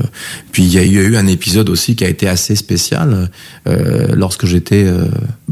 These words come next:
tout ça, c'est dans la même lignée, hein, tu sais, j'ai, j'étais jeune, hein, j'avais à peu près onze ans, à peu près douze ans, et j'étais, euh, à l'école, et puis on était en, en examen, et puis d'un seul coup, je, je,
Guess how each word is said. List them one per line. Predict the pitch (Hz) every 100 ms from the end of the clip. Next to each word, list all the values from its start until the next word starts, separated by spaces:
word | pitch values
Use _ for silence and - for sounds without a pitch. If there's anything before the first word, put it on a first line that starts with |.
| -
tout | -
ça, | - 113
c'est | 110
dans | 90
la | 90
même | 92 92
lignée, | 95 123 175
hein, | 120 123
tu | 113
sais, |
j'ai, | 90 87
j'étais | 82 80 90
jeune, | 135 135
hein, | 107
j'avais | 98 85 85 82
à | - - - -
peu | -
près | 87 98 92
onze | 87 87 95
ans, | 131 127
à |
peu | 104
près | - 127 110
douze | 90 92
ans, | 151 - - - - -
et | -
j'étais, | 170 170 107 101
euh, | 90 85 82 80
à | -
l'école, | 90 85 - 156 165 92 -
et | - 92
puis | - 101
on | 95
était | 87 95
en, | 90 85 80 - - - -
en | 85 85
examen, | 90 90 87 160 - _ _ - - - -
et | -
puis | -
d'un | 95
seul | 95 92 82
coup, | 135
je, | 143 98 90
je, | 85